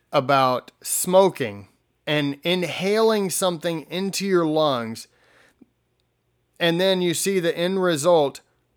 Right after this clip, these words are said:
of hundreds of thousands of people, if not millions of people, suffering from emphysema, which my grandfather,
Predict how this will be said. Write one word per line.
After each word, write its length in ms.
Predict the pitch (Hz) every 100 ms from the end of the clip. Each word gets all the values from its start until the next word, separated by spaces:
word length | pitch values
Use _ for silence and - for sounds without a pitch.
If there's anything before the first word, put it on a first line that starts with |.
| _ _
of 560 | 143 139 131 123 113 107
hundreds 400 | 123 185 196 202
of 100 | 202
thousands 460 | 196 196 202 196
of 140 | 180 -
people, 340 | 202 185 160
if 100 | 143
not 220 | 165 165
millions 460 | 147 151 180 208 190
of 120 | 185
people, 400 | 202 202 156 135
suffering 500 | 135 160 151 165 156
from 560 | 139 160 147 139 127 107 _ _ _ _ -
emphysema, 720 | 143 135 127 117 160 208 208
which 180 | 139 -
my 100 | 104
grandfather, 800 | 104 113 113 131 127 131 131 123